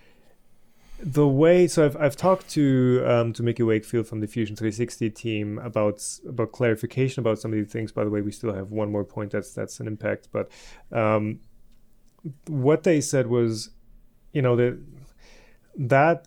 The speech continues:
becomes relevant when you have several cat tools in use in your company, and,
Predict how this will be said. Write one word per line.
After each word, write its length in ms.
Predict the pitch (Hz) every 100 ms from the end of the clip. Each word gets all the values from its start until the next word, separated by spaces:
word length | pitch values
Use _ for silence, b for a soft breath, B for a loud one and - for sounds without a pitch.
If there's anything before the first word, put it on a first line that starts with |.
| _
becomes 420 | 139 - 139 120 120
relevant 460 | 127 123 120 113
when 160 | 120 117
you 100 | 113
have 520 | 104 117 110 107 - -
several 480 | - - 127 120 117
cat 360 | - 127 117 -
tools 600 | 127 117 113 110 - - _ -
in 220 | 127 117
use 420 | 107 107 107 - -
in 200 | 123 107
your 120 | 104
company, 600 | - 131 123 107 104 107
and, 520 | 113 104 101 101